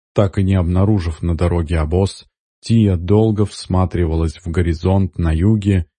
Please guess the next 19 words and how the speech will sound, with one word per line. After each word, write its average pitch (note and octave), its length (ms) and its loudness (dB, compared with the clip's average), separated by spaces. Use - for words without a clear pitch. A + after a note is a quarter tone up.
и B2 80 2
повернула E2 640 0
назад. D#2 520 -4
Нужно F2 420 0
было F2+ 240 2
вернуться F2 600 -2
в E2 80 -2
Ирантель F2 460 0
до E2 120 -2
полуночи. F2 720 -2
Девушку F#2 600 -2
терзали F#2 760 0
тревожные F2+ 680 0
мысли. F#2+ 540 0
Что, - 400 -2
если F2+ 480 0
после F2+ 480 -2
её F2 220 0
ухода F2 720 -2